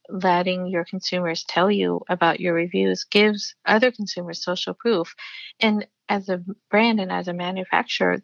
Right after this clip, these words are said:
those reviews are also so much timely and instantaneous feedback, direct feedback from consumers about what they think about your product. So that also allows you to have that benefit of, like, "Okay, this is strong enough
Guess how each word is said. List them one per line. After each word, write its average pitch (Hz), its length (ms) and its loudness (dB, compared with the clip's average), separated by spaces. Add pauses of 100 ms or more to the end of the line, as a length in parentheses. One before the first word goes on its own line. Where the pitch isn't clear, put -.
(160)
those 233 400 4
reviews 208 540 2
are 190 180 2
also 196 540 0 (720)
so - 280 2
much 247 240 0
timely 196 420 0
and 180 160 -4
instantaneous 175 1040 -2 (180)
feedback, 175 640 2
direct 185 480 0
feedback 165 380 -4
from 185 160 -8
consumers 180 500 -6
about 170 260 2
what 185 220 0
they 180 180 -2
think 165 360 -6
about 175 280 0
your 160 120 -2
product. - 500 -2 (340)
So 190 300 4
that 190 280 4
also 214 400 0
allows 175 420 -4
you 196 100 -6
to 190 80 -8
have 175 220 -4
that 170 180 -6
benefit 185 460 -6
of, 165 160 -6
like, 165 240 -2
"Okay, - 460 0
this - 180 -6
is 220 100 -4
strong 190 300 0
enough 202 340 0